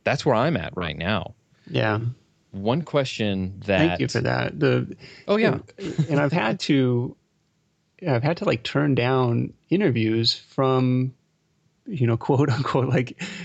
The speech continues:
Speaker 2: you know, celebrity guests because, because of that same, same feedback. Like, you know, we don't wanna hear the person who's been on every, uh, on every show. And,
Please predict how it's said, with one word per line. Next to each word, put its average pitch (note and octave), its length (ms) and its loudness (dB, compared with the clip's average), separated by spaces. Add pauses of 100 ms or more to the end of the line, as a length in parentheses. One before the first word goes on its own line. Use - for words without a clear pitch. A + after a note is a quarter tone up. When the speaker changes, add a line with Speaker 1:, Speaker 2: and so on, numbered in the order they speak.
Speaker 2:
you - 120 0
know, A#2+ 140 4
celebrity B2+ 580 2
guests C3 680 -2 (1120)
because, D#3 320 2
because D#3 300 0
of C#3+ 80 0
that D3 160 2
same, C#3+ 460 0
same C3+ 220 0
feedback. E3 600 -4 (120)
Like, A#2+ 400 -2
you F3 420 -6
know, A#2+ 280 2 (180)
we - 360 -4
don't E3 80 6
wanna E3+ 140 4
hear F#3 240 2
the - 100 -2
person - 340 -2
who's A#2+ 140 4
been B2 180 2
on A#2 140 2
every, A2+ 380 2 (460)
uh, B2+ 180 -2
on B2 160 2
every A2+ 220 2
show. - 520 0 (240)
And, A#2+ 840 -2